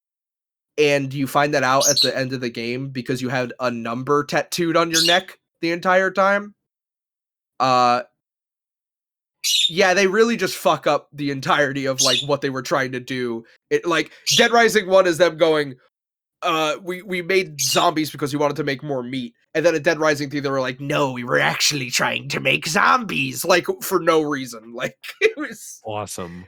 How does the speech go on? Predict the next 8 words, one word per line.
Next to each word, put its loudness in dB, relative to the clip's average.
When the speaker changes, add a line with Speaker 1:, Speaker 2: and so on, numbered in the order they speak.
Speaker 1:
Yeah, 0
they, -6
they -6
kinda 2
butcher -6
that. -4
Speaker 2:
It's -8
great. -12